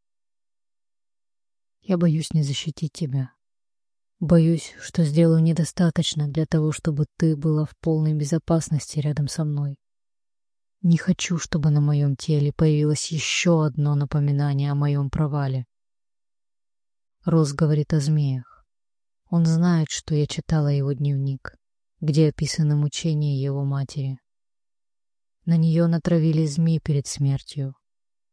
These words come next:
Она умирала, пока ее тело отравлял яд и оскверняли люди. «Я должен отпустить тебя, но я слишком эгоистичный мудак. Ты должна была встретить какого-нибудь молодого парнишку,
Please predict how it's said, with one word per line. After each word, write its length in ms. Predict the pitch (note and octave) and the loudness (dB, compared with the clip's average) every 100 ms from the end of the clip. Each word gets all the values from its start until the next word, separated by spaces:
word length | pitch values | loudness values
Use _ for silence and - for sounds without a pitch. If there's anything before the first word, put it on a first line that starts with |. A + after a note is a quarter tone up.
| _ | _
Она 320 | F3+ E3+ E3 | 0 2 4
умирала, 580 | D#3+ D#3+ D#3+ D#3 C3+ C3 _ - | 2 2 2 2 0 -6 _ -8
пока 280 | E3+ - D#3+ | -6 0 2
ее 240 | D3 D3 | 2 0
тело 360 | - D#3+ D3 C#3+ | -2 -2 0 -2
отравлял 520 | - E3 C#3 C#3+ C#3 | -2 -2 0 0 0
яд 420 | C3+ D3+ D3+ - _ _ _ | -2 -2 -4 -12 _ _ _
и 100 | - | -4
оскверняли 640 | E3 - D#3 D#3 D3 D3 C#3+ | -4 -4 -4 0 0 0 0
люди. 400 | C3+ C#3 A#2+ C#3 _ _ _ _ _ _ _ _ _ _ _ _ _ _ _ | -2 -4 -6 -18 _ _ _ _ _ _ _ _ _ _ _ _ _ _ _
«Я 240 | _ - F3 | _ -2 0
должен 400 | F#3 F3 D#3 D3+ | 2 2 2 2
отпустить 520 | C#3+ E3 - - D#3 | 0 -4 -8 -8 -10
тебя, 380 | - C3+ C3+ B2+ _ _ _ | -6 -4 -4 -6 _ _ _
но 100 | F3 | 0
я 140 | E3+ E3 | 2 2
слишком 580 | - E3+ D#3+ - D#3+ D#3 | 2 0 0 -2 0 0
эгоистичный 680 | D3+ D#3 - D#3+ - - | 0 0 -2 -10 -8 -4
мудак. 580 | D3+ D3 C#3 D3 C3 - _ _ _ _ _ _ _ _ - | -2 -2 -4 -4 -6 -14 _ _ _ _ _ _ _ _ -2
Ты 120 | F3+ | 4
должна 380 | E3+ D#3+ F3+ E3+ | 6 6 4 4
была 180 | E3+ | 2
встретить 440 | E3+ - F3 F3+ - | 0 -2 -2 -2 -4
какого-нибудь 680 | F3+ - E3+ E3 D#3+ D#3+ - | -4 -2 0 2 2 0 -2
молодого 500 | E3+ E3 D#3+ E3 D#3+ | -2 -2 0 0 0
парнишку, 680 | F3 D#3+ F3 D3+ - - | -2 -2 -2 -2 -6 -8